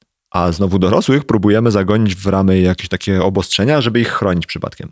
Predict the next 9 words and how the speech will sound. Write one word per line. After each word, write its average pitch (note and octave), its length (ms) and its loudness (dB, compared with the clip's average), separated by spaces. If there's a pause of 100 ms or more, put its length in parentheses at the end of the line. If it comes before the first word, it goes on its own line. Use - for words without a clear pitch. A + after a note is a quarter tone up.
czy - 120 -4 (880)
jakoś - 200 -14
tak, - 160 -6
nie E2+ 140 -2
wiem, C#2+ 200 -8 (560)
działać - 520 -2
na A2+ 80 2
ich A2 140 -2
korzyść. - 520 -4